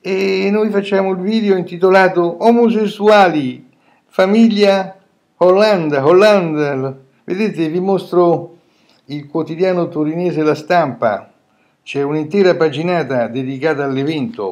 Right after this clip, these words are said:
un'intera paginata dedicata all'evento. Hollande mantiene la promessa, la parola, sì alla, all'adozione anche per i gay. Stessi diritti e doveri degli etero nel progetto di legge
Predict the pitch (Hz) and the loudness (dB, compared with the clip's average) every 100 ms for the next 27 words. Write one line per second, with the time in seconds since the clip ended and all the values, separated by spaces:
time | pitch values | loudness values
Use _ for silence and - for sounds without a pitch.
0 | 98 143 165 208 196 160 156 135 190 190 | -8 -8 -4 -2 0 0 -2 -4 -6 -6
1 | 151 139 139 151 190 185 156 147 175 190 | -6 -8 -10 -6 -4 -2 -4 -4 -2 -2
2 | 135 117 117 110 90 - _ _ _ _ | -4 -6 -4 -4 -6 -14 _ _ _ _
3 | - 190 208 226 220 185 185 180 220 220 | 0 2 4 2 0 -2 -4 -2 0 0
4 | 202 196 185 190 202 185 - 135 135 160 | 2 0 0 0 -2 -4 -8 -6 -2 2
5 | 190 190 135 104 87 87 - 233 233 196 | 4 4 2 0 -4 -12 -6 -2 2 4
6 | 185 170 131 170 180 180 180 220 220 190 | 4 2 2 4 4 2 -6 -2 0 0
7 | 196 202 190 180 180 165 156 185 151 117 | 0 0 -4 -4 -6 -4 0 2 0 -6
8 | 87 - _ _ _ - - _ _ _ | -10 -20 _ _ _ -20 -20 _ _ _
9 | _ - - - - 240 - - 202 185 | _ -20 -20 -10 -2 0 -2 -4 -4 -2
10 | 202 226 - - 180 175 180 196 214 196 | -2 -4 -8 -6 -4 2 2 0 -2 -4
11 | 180 151 170 165 165 196 208 196 185 180 | -6 -2 -2 -2 -2 -2 0 -2 0 0
12 | 165 151 - 151 190 196 - 165 156 170 | -2 -8 -8 -4 -2 -4 -4 -8 -6 -2
13 | 202 185 - 180 170 | -2 -2 -6 -4 -4